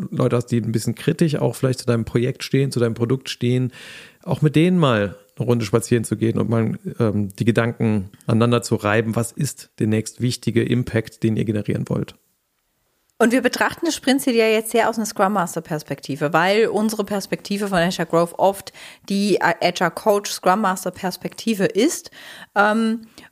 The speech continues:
Speaker 2: deswegen ist mir da wirklich ganz wichtig, wenn du als Agile Coach da drin bist, wenn du als Scrum Master da drin bist, es geht nicht darum, dass du anfängst, Sprintziele zu setzen, sondern es geht darum, dass du mit dem Product Owner in den Dialog gehen, was würde dir denn helfen?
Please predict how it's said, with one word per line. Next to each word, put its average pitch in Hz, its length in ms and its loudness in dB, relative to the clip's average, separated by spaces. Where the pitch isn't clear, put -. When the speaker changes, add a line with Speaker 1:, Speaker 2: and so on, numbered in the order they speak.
Speaker 2:
deswegen 233 1000 0
ist 226 180 -2
mir 214 140 4
da 208 160 0
wirklich 247 300 0
ganz 233 280 0
wichtig, 233 640 -2
wenn 226 200 2
du 277 100 2
als 233 120 2
Agile 220 240 -2
Coach 214 300 -2
da 202 100 0
drin 190 240 0
bist, 180 220 -6
wenn 240 180 4
du 294 60 2
als 262 100 0
Scrum 226 220 0
Master 208 260 -2
da 190 140 0
drin 185 260 -2
bist, 185 160 -6
es - 160 -4
geht 214 220 0
nicht 247 340 2
darum, 254 300 2
dass 214 220 -4
du 330 180 4
anfängst, 233 500 0
Sprintziele 180 540 -2
zu 170 120 -4
setzen, 180 500 -2
sondern 285 380 2
es 240 160 -2
geht 226 200 -2
darum, 233 640 2
dass 233 240 0
du 269 180 2
mit 240 320 2
dem 262 140 2
Product 226 420 2
Owner 214 220 0
in 247 180 2
den 247 160 2
Dialog 226 440 2
gehen, 196 180 0
was 190 160 -4
würde 220 240 2
dir 208 120 2
denn 190 160 2
helfen? 180 540 0